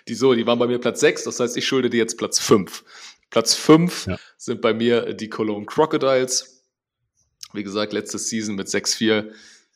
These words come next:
Speaker 1: Okay, Rekord, aber halt Headcoach-Wechsel, Systemwechsel, vielleicht ein Stück weit, vielleicht auch nicht, weil der neue Headcoach schon mal vom alten empfohlen wurde, also da wird's Parallelen geben. Ähm, trotzdem Cologne Crocodiles erstmal auf Platz fünf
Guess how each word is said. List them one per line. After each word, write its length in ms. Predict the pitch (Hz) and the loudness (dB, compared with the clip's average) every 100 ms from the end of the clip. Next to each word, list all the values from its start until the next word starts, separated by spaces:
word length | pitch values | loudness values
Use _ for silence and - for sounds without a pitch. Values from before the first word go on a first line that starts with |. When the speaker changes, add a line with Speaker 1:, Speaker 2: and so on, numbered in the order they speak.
| _ _ _ _ _ 98 | _ _ _ _ _ -18
Speaker 1:
Okay, 400 | - - 131 123 | -10 0 4 6
Rekord, 580 | 131 135 131 127 - - - | 6 6 6 6 2 -12 -4
aber 380 | 104 113 117 107 | 2 4 2 2
halt 220 | 104 101 | -2 -2
Headcoach-Wechsel, 800 | 127 - 120 - 117 - 110 107 | -4 -4 -4 -2 -4 -4 -6 -6
Systemwechsel, 1000 | 107 - 131 123 113 110 - 107 104 - - - - - | -8 -6 -4 -2 0 0 0 -4 -4 -6 -20 -20 -20 -10
vielleicht 280 | 101 98 - | -4 -4 -4
ein 60 | |
Stück 340 | - - 135 117 | -4 -4 -4 2
weit, 300 | 113 110 110 | 4 4 2
vielleicht 320 | - 98 95 | -4 -4 -4
auch 100 | 98 | -6
nicht, 260 | 113 117 92 | -6 -4 -4
weil 320 | 92 92 92 _ _ _ - - - _ - | -2 -4 -8 _ _ _ -20 -20 -20 _ -8
der 100 | 92 | -4
neue 160 | 95 92 | -2 -2
Headcoach 340 | 95 107 104 | -2 -4 -4
schon 140 | 107 | -4
mal 80 | 98 | -6
vom 160 | - 95 | -6 -2
alten 260 | 117 - | -2 -2
empfohlen 420 | 98 92 131 127 123 | -8 -2 2 2 2
wurde, 240 | 120 117 | 0 0
also 160 | 98 95 | -4 -8
da 140 | 98 | -10
wird's 160 | 98 - | -10 -8
Parallelen 460 | 101 92 92 92 | -8 -8 -10 -4
geben. 260 | 107 127 131 - - - - - - - | 2 2 2 -14 -18 -18 -18 -20 -20 -6
Ähm, 520 | 95 95 92 92 90 _ _ _ _ _ - | 0 0 -2 -6 -14 _ _ _ _ _ -10
trotzdem 500 | - 123 - 117 113 | 0 0 0 -4 -4
Cologne 420 | - 104 110 110 | -4 -2 -2 -2
Crocodiles 960 | - 120 110 110 104 101 101 - _ _ | -2 -2 0 -2 -2 -2 -6 -10 _ _
erstmal 520 | - 107 107 - 101 | -2 -2 -2 -4 -4
auf 180 | 95 - | -4 -6
Platz 220 | - 92 | -8 -8
fünf 520 | - - 110 110 - | -6 -4 -6 -6 -14